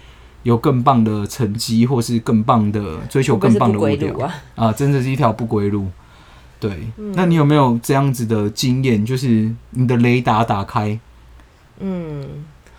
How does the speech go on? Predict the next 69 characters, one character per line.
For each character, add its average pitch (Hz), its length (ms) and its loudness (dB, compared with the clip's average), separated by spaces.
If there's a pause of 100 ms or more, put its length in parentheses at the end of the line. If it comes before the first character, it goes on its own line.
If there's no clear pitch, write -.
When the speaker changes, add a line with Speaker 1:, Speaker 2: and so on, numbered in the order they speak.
(140)
Speaker 2:
我 180 120 -8
觉 180 200 -6
得 196 200 -4
雷 156 240 -6
达 151 240 -6
打 151 180 -10
开 131 320 -12
哦。 123 120 -12 (240)
Speaker 1:
对。 110 240 -8
Speaker 2:
因 233 100 -2
为 233 260 -4
假 156 160 -6
如 151 100 -2
我 139 80 -2
现 180 120 -6
在 175 140 -4
投 139 220 -8
入 151 180 -6
想 123 160 -10
要 123 80 -8
做 139 260 -6
一 101 60 -6
件 123 180 -6
事 - 280 -10
情 - 280 -12
啊， 67 120 -12
Speaker 1:
是。 110 340 -6 (600)
Speaker 2:
嗯， 147 880 -10 (600)
然 165 100 -10
后 214 120 -4
别 160 220 -2
人 160 120 -4
跟 170 140 -4
我 165 120 -4
聊 123 280 -4
一 151 60 -6
些 139 200 -8
相 147 220 -10
关 139 240 -8
经 123 260 -10
验， 95 180 -8
我 123 80 -10
就 165 120 -8
会 196 80 -4
马 143 200 -8
上 160 220 -8
联 143 180 -8
想 170 200 -12
到 147 100 -4
我 107 100 -6
自 - 160 -14
己 110 140 -12
要 123 160 -4
做 127 220 -10
的 101 120 -12
事 - 220 -10
情。 - 240 -10
Speaker 1:
嗯 120 160 0
哼。 127 380 0 (160)
Speaker 2:
然 151 120 -6
后 160 160 -6
我 147 160 -6
觉 170 100 -2
得 190 60 2
这 226 80 -10
就 208 140 -4
是 180 140 -4
一 143 80 -6
个 113 360 -4